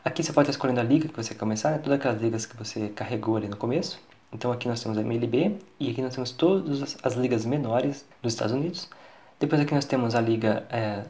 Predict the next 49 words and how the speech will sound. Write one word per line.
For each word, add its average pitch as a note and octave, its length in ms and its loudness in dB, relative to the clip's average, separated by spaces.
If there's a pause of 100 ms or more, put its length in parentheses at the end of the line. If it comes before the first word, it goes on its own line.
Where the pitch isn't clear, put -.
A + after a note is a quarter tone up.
do - 80 -8
Japão, D#3+ 440 2 (720)
a B2 60 0
liga A#2 260 2
Dou-, A2 400 0
Double A2+ 500 4
A - 40 0
aqui - 180 -8
do - 80 -10
Japão, F3 520 0
a C#3 60 4
liga B2 200 0
coreana, D#3+ 600 2 (540)
a, C#3+ 460 -6 (100)
a - 60 -6
liga - 180 -2
mexicana D3 640 -2 (440)
e D#3 220 -4
a D3 80 -2
série C3+ 240 -2
nacional. C3+ 420 -2 (440)
Então - 100 2
aqui - 100 -2
você - 60 0
acaba A2 160 2
escolhendo A2 320 0
a - 20 0
liga, E3 220 4
vou - 80 -4
começar A2+ 240 -4
aqui A2 140 -8
na G#2+ 80 0
Major G#2 260 -2
League G#2 180 -6
Baseball G2 360 -2
mesmo, G3 340 0 (420)
New D3 200 4
York C3 240 2
Yankees, A#2+ 640 -4
e D#3 180 -2
é D3 40 2
só C#3+ 180 -2
clicar C#3 300 -8
aqui B2+ 240 -8 (120)
no D3 60 -4
Start C#3 380 0
Game. F#2+ 140 -4 (140)
Então C3+ 200 0
vou - 80 -6